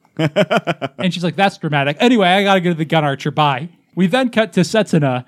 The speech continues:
Speaker 2: who is limping his way to the Double O. He's like, "Must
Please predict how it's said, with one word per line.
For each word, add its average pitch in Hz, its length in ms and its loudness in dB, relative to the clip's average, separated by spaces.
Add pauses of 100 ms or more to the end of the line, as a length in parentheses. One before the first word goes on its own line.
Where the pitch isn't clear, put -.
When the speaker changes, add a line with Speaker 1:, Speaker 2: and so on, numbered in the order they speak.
(120)
Speaker 2:
who 180 160 2
is 147 220 0
limping 180 380 4
his 160 140 2
way 180 180 4
to 175 120 0
the 113 120 0
Double 135 320 0
O. 110 180 -6
He's 135 200 -6
like, 120 180 -8 (160)
"Must 156 420 2